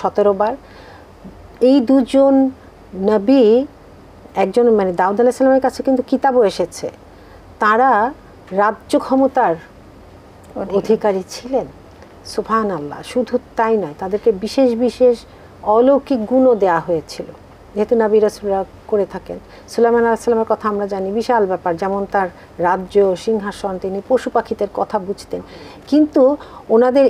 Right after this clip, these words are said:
Speaker 1: একটি চর্চা সবসময় ছিল শুকর এবং আল্লাহর আনুগত্য। এখানে আল্লাহ তাআলা দেখালেন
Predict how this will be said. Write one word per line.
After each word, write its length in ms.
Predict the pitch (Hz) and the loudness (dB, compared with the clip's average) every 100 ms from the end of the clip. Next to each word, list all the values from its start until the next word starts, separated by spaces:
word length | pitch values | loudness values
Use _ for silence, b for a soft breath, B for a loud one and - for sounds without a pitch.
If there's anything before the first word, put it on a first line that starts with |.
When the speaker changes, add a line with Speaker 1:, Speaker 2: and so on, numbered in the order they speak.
| - | 2
Speaker 1:
একটি 440 | 247 - - - 294 277 | 0 -2 -20 -2 -2 2
চর্চা 320 | - - - 220 - - | 0 0 -2 -4 -4 -10
সবসময় 560 | - 269 - 302 294 262 - | -8 -8 -6 0 2 2 -2
ছিল 140 | 208 180 - | -6 -6 -6
শুকর 340 | 240 - 277 302 - - - - - | -8 -2 -2 -4 -10 -20 -20 -16 -8
এবং 140 | 185 185 - 196 | -6 -6 -6 -2
আল্লাহর 280 | 196 180 175 196 | 0 0 -2 -6
আনুগত্য। 440 | 202 165 147 - 165 - - - B B B B B B - - | -6 -8 -14 -18 -20 -20 -20 -20 B B B B B B -20 -8
এখানে 220 | 233 277 285 | -4 0 2
আল্লাহ 160 | 269 269 | 2 0
তাআলা 200 | 277 277 226 | 0 0 0
দেখালেন 440 | 226 - 277 269 | -2 -2 0 2